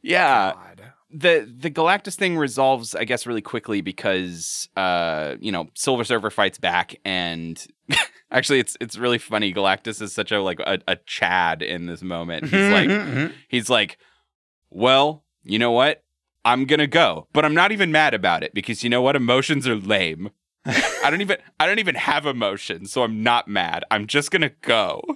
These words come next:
Speaker 1: <laughs>
Speaker 3: That's more incel energy than Chad energy.
Speaker 1: A little bit. You're right. You're right. <laughs> He's
Speaker 3: Logic
Speaker 1: like a Ben
Speaker 3: is my
Speaker 1: Shapiro
Speaker 3: best
Speaker 1: from
Speaker 3: friend.
Speaker 1: space.
Speaker 3: Yeah.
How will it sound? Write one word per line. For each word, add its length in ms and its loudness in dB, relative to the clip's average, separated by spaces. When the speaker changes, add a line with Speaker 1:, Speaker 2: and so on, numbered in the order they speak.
Speaker 1:
<laughs> 340 -2
Speaker 3:
That's 180 2
more 220 4
incel 500 4
energy 440 0
than 140 -6
Chad 360 -2
energy. 460 -4
Speaker 1:
A 80 4
little 300 4
bit. 240 2
You're 140 2
right. 220 4
You're 160 -2
right. 320 0
<laughs> 80 4
He's 280 2
Speaker 3:
Logic 180 8
Speaker 1:
like 100 4
a 40 4
Ben 100 8
Speaker 3:
is 100 0
my 80 6
Speaker 1:
Shapiro 420 4
Speaker 3:
best 120 2
Speaker 1:
from 120 0
Speaker 3:
friend. 240 4
Speaker 1:
space. 180 2
Speaker 3:
Yeah. 360 0